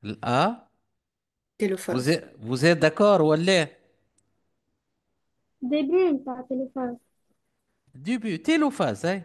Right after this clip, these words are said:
Speaker 1: ما نعقدوهاش. ديبي، هاي. خاطر كملت تيلوفاز ولا؟ ما
Speaker 3: آه.
Speaker 1: كملتش.
Speaker 2: آه.
Speaker 1: به، والبي؟
Speaker 2: البي، انتخفازة.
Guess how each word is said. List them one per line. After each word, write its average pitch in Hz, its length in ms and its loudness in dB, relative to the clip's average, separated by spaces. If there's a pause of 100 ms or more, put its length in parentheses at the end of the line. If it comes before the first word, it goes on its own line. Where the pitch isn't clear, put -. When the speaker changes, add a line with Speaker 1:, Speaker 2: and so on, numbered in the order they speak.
Speaker 1:
ما 196 80 -4
نعقدوهاش. 170 680 -6 (600)
ديبي، 156 540 2
هاي. 113 380 -4 (240)
خاطر 185 360 2
كملت 226 500 2
تيلوفاز 156 560 0
ولا؟ 151 400 -2 (2250)
ما 262 80 -6
Speaker 3:
آه. 254 100 -2
Speaker 1:
كملتش. 180 280 0
Speaker 2:
آه. 220 220 0 (1200)
Speaker 1:
به، 156 320 0 (800)
والبي؟ 185 520 4
Speaker 2:
البي، 240 260 0 (380)
انتخفازة. 220 880 -2